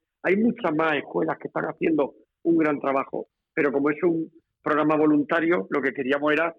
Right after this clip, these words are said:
que empezara a andar sobre ese programa de excelencia, que intentamos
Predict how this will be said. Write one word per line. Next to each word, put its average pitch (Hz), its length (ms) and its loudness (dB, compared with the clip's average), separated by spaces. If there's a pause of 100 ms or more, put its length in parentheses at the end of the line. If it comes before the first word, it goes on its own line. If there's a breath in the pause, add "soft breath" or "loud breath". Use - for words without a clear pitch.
(340)
que 170 280 2
empezara 165 440 -2
a 165 40 0
andar 160 340 -4
sobre 151 200 -2
ese 170 140 -6
programa 170 480 -4 (420)
de 170 380 0
excelencia, 135 720 -2 (380 soft breath)
que 175 80 0
intentamos 190 640 0